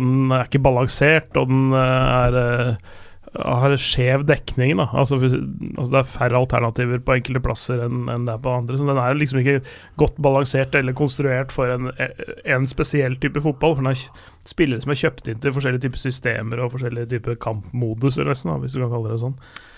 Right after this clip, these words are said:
Så, så, så jeg, jeg, eh, vil jo gi Solskjær minst et overgangsvindu, og så får du se hvordan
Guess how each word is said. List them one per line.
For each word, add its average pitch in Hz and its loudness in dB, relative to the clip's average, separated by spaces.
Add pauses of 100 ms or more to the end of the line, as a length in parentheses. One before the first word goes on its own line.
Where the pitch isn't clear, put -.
(320)
Så, - -4 (320)
så, 143 0 (920)
så 151 -4
jeg, 165 4 (140)
jeg, 165 4
eh, 165 4
vil 139 4
jo 139 2
gi 123 2 (160)
Solskjær 120 -2 (500)
minst 131 4
et 165 4
overgangsvindu, 131 4
og 180 4
så 135 2
får 143 4
du 151 4
se 147 4
hvordan 139 4